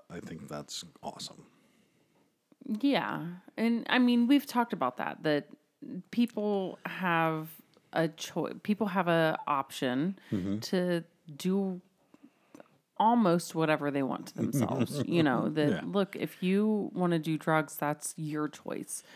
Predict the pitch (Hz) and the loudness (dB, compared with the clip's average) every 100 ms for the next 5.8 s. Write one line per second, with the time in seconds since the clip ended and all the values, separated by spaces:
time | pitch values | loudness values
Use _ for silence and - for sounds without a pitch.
0 | - - _ - 202 202 - 202 196 190 | -20 -20 _ 2 2 2 0 2 4 2
1 | - 185 180 180 180 - - 156 151 135 | 2 0 0 0 0 -2 -8 -4 -4 -2
2 | 135 127 - 87 - 147 135 135 - 151 | -2 -2 -4 -4 0 0 0 -4 -6 -6
3 | 139 131 120 131 110 - _ _ _ 147 | -4 -6 -4 -2 -2 -4 _ _ _ 0
4 | 151 127 127 - 143 139 147 131 - 127 | 2 4 2 2 0 0 0 -2 -2 -8
5 | - - - 160 131 - - - | -6 -6 -6 -6 -6 -4 -4 -6